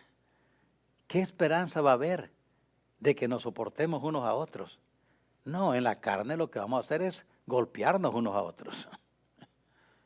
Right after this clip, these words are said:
perdonarnos unos a otros. ¿Cuándo no vamos a perdonar en la carne?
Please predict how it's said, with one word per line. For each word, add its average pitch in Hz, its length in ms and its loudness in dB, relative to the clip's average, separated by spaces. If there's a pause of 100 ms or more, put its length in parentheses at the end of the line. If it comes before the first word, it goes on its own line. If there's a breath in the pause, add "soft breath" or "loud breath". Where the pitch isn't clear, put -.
(1200)
perdonarnos 143 880 6
unos 165 200 4
a 139 60 4
otros. - 260 -2
¿Cuándo 175 520 0
no 135 60 0
vamos 151 140 0
a - 20 -6
perdonar 139 300 2
en 143 60 2
la 123 120 4
carne? 151 480 -2